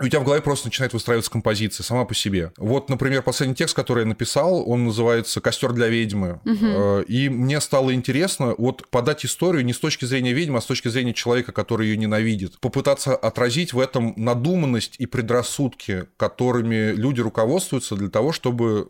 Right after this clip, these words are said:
Speaker 1: ну, находить, э, оправдание своей ненависти, да, к кому-то.
Speaker 2: Мгм.
Speaker 1: То есть она слишком красивая, она почему-то якшается с черным котом,
Speaker 2: <laughs>
Speaker 1: она рыжая, да по-любому,
Speaker 2: О.
Speaker 1: по-любому, как бы по-другому быть не может. Вот, а в основном я просто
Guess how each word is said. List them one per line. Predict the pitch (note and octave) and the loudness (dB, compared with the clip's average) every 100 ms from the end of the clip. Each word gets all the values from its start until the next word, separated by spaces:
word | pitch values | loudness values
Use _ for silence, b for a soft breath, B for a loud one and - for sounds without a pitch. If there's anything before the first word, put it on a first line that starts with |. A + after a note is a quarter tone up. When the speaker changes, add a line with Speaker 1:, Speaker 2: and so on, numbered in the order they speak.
| A#1+ | -8
Speaker 1:
ну, | A2 A#2 F#2 - | -2 -2 -2 -6
находить, | G2 A2 A#2 A#2+ D#3 - - | -6 -2 -2 0 -2 -6 -10
э, | - G#2 | -4 -2
оправдание | G#2+ A2+ G#2+ A#2+ A2 | 0 0 2 0 0
своей | - A2 G#2+ | 0 0 2
ненависти, | G#2+ G2 F2+ - F#2+ | 2 0 -2 -4 -2
да, | G#2+ | -2
к | B2+ | 0
кому-то. | G#2 G#2+ G#3 | 0 2 2
Speaker 2:
Мгм. | G3+ | 0
Speaker 1:
То | D#3+ | -2
есть | G2+ A#2 | -2 0
она | A#2+ | -2
слишком | - A#2+ A#2 A2 | -2 -6 -6 -2
красивая, | A2+ - E3 F3 E3+ D#3+ | -2 0 0 0 0 0
она | - B2 | 0 0
почему-то | A#2+ - A#2+ B2+ A2+ | 0 -2 -2 -2 -2
якшается | G#2 - A2 - | -4 0 -2 -2
с | - | -6
черным | - G#2+ G#2 F2+ | -2 0 0 -2
котом, | G2 F#2 - A2 B2+ C3 A2 | -2 -4 -2 0 2 2 2
Speaker 2:
<laughs> | - G#3+ G#3 | 2 0 0
Speaker 1:
она | G#3 C4 - | 6 6 6
рыжая, | F#2+ A2 C3+ B2 A2 | 0 -2 -2 -2 -2
да | F#2 A2 | -2 -4
по-любому, | - G#2 G2 F#2 E2 - G3+ F3+ E3+ | -4 -4 -4 -6 0 2 4 4 2
Speaker 2:
О. | - | 2
Speaker 1:
по-любому, | D3 D3 C3+ B2 A2 G2 F#2 | 0 0 0 0 2 0 -4
как | G#2+ G2+ | -2 -2
бы | G2+ | -4
по-другому | G2 F#2+ G#2 C3 C3 | -4 -4 -2 0 0
быть | G#2+ A#2 A#2+ | -2 -2 -2
не | A#2 | -2
может. | G#2+ E2 - B B B B | -2 -4 -12 B B B B
Вот, | A#2 D3 B2 | 0 2 2
а | - | 2
в | C3 | 0
основном | - C#3 D#3 A3 G#3+ D#3 | 2 0 2 0 -2 0
я | D3 | 0
просто | F3 G3 C3+ | 0 0 -4